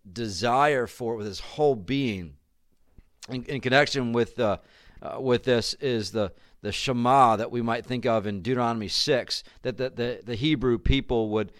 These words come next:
um, daily pray and quote, um, and, and it was to love the Lord your God with all your heart, with all your soul,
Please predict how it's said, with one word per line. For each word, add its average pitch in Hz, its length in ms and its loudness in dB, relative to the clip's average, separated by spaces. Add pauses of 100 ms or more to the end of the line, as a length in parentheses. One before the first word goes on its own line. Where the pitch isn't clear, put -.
(280)
um, 98 500 -4 (300)
daily 127 640 2 (360)
pray 135 840 4
and 104 240 -6
quote, 131 640 2 (440)
um, 110 540 0
and, 113 520 -2
and 120 120 -4
it 135 120 -8
was 120 360 0 (240)
to 123 140 -2
love 135 380 4
the 127 120 2
Lord 127 320 4
your 117 160 0
God 123 300 4
with 110 120 -2
all 120 240 -2
your 107 200 -2
heart, 135 440 4
with 110 140 -8
all 123 220 -4
your 113 160 -4
soul, 127 500 4